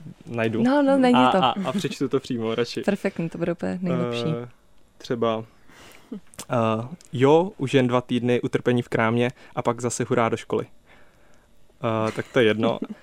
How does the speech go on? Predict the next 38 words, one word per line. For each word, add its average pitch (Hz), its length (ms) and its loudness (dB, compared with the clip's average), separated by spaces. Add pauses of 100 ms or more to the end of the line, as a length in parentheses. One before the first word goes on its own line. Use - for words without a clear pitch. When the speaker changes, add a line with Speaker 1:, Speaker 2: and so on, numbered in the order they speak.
(140)
Speaker 1:
A - 60 -20
pak 120 200 0
další 117 360 0
třeba, 113 420 0 (260)
eh, - 40 -20 (520)
bez, 123 580 -2 (100)
bez 123 180 0
hůlek 143 380 4
neusmažím 123 680 -2
ani 117 260 -2
řízky. - 400 -8 (800)
A 120 80 2
nebo 117 300 4
když 117 440 -2
nemám 127 400 4 (160)
po 117 280 6
týdnu 117 260 0
rýži, 120 340 0 (300)
cítím - 280 -6
se - 120 -2
nesvá. - 240 -6 (260)
Speaker 2:
A 196 60 4
mohl 220 140 6
bys 220 160 2
to - 80 0
nějak 220 180 4
popsat? - 480 0 (960)
Speaker 1:
Ty - 100 -10
Speaker 2:
Třeba 262 200 4
to - 20 0 (100)
Speaker 1:
přiznání. 254 60 -2
Speaker 2:
první. 196 460 2 (460)
Speaker 1:
Vlastně 127 340 0 (120)
to 147 80 4
vychází 135 600 0
z - 220 -8
toho, 131 300 0
že 123 180 0